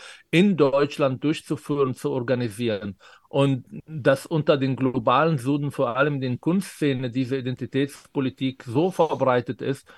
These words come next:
war es ganz klar, dass es zu antisemitischer Vorfälle kommt. Die Leute wollten es einfach nicht sehen, wie sie sagen.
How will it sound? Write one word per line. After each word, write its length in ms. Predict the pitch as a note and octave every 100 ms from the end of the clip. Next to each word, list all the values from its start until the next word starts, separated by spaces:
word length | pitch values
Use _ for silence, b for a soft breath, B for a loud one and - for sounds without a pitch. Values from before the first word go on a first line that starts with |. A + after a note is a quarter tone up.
| B B -
war 260 | A#2 B2
es 180 | C#3 -
ganz 300 | C3 A#2+ -
klar, 400 | - A#2+ B2 G#3+
dass 200 | D#3+ -
es 120 | C#3
zu 100 | -
antisemitischer 840 | A#2 A2+ A2+ A#2 G#2+ G#2 G#2+ A2
Vorfälle 480 | G#2+ G#2+ G2+ G#2 G2
kommt. 380 | F#2+ - G#2 G2
Die 200 | - A#2+
Leute 320 | A#2 B2 C#3 A#2
wollten 400 | D3 G#3+ - E3
es 120 | -
einfach 320 | A2+ G2 A#2
nicht 220 | G#2 F#2
sehen, 240 | G#2+ G#2 G2
wie 180 | G#2 G2+
sie 120 | G#2
sagen. 400 | G2 G2 G2 G2